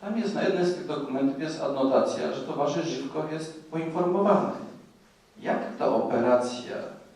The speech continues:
rangi czysto technicznej jest dekretowana na szefa państwa?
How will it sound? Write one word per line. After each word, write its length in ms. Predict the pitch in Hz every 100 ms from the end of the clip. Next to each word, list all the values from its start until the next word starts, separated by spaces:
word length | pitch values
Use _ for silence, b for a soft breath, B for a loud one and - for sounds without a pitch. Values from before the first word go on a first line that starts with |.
| b b _
rangi 720 | - - - - - - - - - - - -
czysto 320 | 175 - 175
technicznej 920 | 175 175 - 170 175 - 107 101 - - - - - - _ _ 120
jest 300 | 147 - 170
dekretowana 760 | 175 170 156 156 135 175 175
na 140 | 175
szefa 340 | - 175 175 175
państwa? 720 | 170 151 214 - - -